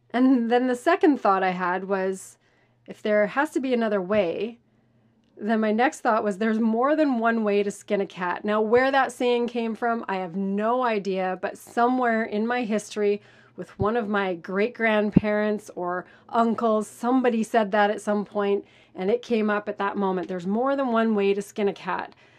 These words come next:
So what else could happen?" I said, "So you need the water off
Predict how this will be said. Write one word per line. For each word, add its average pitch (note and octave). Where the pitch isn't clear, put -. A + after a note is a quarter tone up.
So A#3+
what A#3+
else A#3+
could G#3+
happen?" F#3
I G#3+
said, A3+
"So -
you B3
need C4
the B3
water G#3+
off G3+